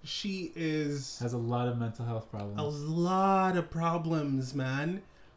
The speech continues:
Speaker 1: Like, she killed her therapist. She has this weird obsession with almonds.
Speaker 2: She didn't kill the therapist.
Speaker 1: <laughs> Like, I'm trying to
Speaker 2: But
Speaker 1: sell
Speaker 2: the
Speaker 1: the
Speaker 2: thera-,
Speaker 1: show.
Speaker 2: the therapist died in, like, the first five minutes of the show.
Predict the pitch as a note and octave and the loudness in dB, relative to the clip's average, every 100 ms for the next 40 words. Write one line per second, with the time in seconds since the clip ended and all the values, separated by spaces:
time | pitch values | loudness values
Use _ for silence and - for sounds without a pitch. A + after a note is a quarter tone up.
0 | - E3 D#3 - - G3+ - F#3+ F#3+ G3+ | -4 -2 -2 -4 -2 -2 2 2 4 2
1 | F#3+ E3 D3 D3+ D3+ E3+ E3+ - - - | 2 2 4 4 4 2 2 -2 -12 -18
2 | - - - - - E3+ F#3 D#3+ D#3+ D#3+ | -20 -20 -14 -6 0 2 4 2 0 -2
3 | - D3+ E3 E3 D3+ - E3+ - E3+ E3 | 0 0 2 2 -2 0 0 4 2 2
4 | - - C#3+ D3+ D#3+ D#3+ D#3+ D#3+ C#3+ C#3 | -2 4 6 8 8 8 8 6 4 0
5 | - A#2+ G#2 G2+ G2+ G2 - G2+ - - | -2 -4 -4 -6 -8 -6 -4 -4 -6 -10
6 | - E3 - E3 E3+ G3+ C#3 C#3 D3 D3 | -8 -10 -4 -2 0 0 2 2 4 6
7 | E3 D#3 C3 - - - D3+ D3+ E3 C#3+ | 6 6 4 4 4 4 2 2 0 -2
8 | B2 A#2+ A#2+ A2 A2 A2 A2 - - B2+ | 2 4 6 4 0 -2 -4 -6 -6 -4
9 | B2 - A#2 A#2 A#2 A2 - G2+ G#2 A#2 | -6 -4 -2 -2 -4 -6 -10 -10 -10 -8
10 | G#2+ | -10